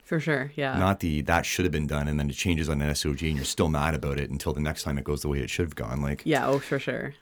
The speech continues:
Speaker 1: And I, so I think my setup for our peer team and becoming, you know, a member, I think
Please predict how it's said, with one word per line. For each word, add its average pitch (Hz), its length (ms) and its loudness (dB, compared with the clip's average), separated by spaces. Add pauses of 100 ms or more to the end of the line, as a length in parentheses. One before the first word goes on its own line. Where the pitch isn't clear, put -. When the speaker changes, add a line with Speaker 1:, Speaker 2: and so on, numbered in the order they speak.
(140)
Speaker 1:
And 131 460 -4
I, 147 60 2
so 190 120 6
I 185 60 10
think 185 220 4
my 151 280 8
setup 147 460 6
for 139 500 2
our 131 240 2
peer 131 220 -2
team 139 220 0
and 135 100 0
becoming, 127 800 -2
you 139 100 -4
know, 127 140 -4
a 127 40 -2
member, 127 320 -2
I 131 100 -2
think 131 440 -6